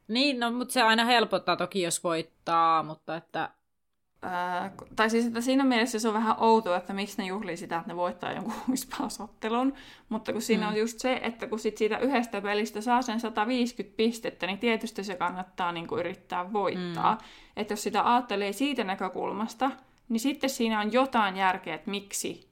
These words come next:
Speaker 2: ihmeessä se on niin valtava se pistemäärä, mitä siitä saa, koska muuten siitä voitosta ei ole mitään iloa.
Speaker 1: Mm.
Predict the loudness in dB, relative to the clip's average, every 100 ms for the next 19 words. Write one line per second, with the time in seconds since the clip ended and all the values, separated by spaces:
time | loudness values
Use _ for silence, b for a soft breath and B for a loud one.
0 | -10 -8 -6 -6 -6 -8 -6 -4 -4 -4
1 | -4 2 4 2 -2 -4 -6 -8 -8 -10
2 | -10 -6 -4 -4 -6 -8 -8 -6 -10 -6
3 | -4 -4 -4 -6 0 2 2 0 -2 -2
4 | 2 2 2 0 -4 -6 -4 -4 -2 -2
5 | 0 -2 -4 -10 _ _ _ _ _ _
6 | _ -2 2 2 0